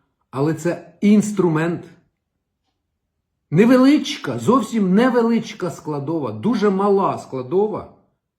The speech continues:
землеробства. Тим більше ще роль хімічного живлення, хімічного захисту знизилася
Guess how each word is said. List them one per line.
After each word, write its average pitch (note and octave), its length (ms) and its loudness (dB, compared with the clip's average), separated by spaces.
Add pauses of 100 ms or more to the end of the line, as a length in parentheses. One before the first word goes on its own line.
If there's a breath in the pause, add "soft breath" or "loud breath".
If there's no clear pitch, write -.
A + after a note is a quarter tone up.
(1120)
землеробства. E3 800 -4 (320 soft breath)
Тим C#4 320 4
більше C#4 540 2
ще F#3+ 520 -6 (120)
роль G3 460 2 (440)
хімічного G#3+ 640 0
живлення, F#3 440 -2
хімічного F#3 540 -6
захисту E3+ 520 -8
знизилася C#3 1000 -6